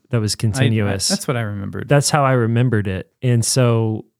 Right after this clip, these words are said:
Speaker 1: I don't know how it looked on your T V. I watched it on Max,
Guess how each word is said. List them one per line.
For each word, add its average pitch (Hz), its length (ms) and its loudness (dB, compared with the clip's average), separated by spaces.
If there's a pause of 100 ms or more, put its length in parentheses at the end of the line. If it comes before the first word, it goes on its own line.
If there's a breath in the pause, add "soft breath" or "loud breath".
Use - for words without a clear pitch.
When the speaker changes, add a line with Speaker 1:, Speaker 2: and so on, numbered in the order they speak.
(140)
Speaker 1:
I 131 120 4
don't 147 120 2
know 135 100 2
how 120 160 0
it - 80 -4
looked 131 220 0
on 113 160 2
your 120 160 2
T 123 220 -2
V. 120 260 2
I 113 60 2
watched 110 480 -2
it 110 80 -2
on 107 200 0
Max, - 720 -2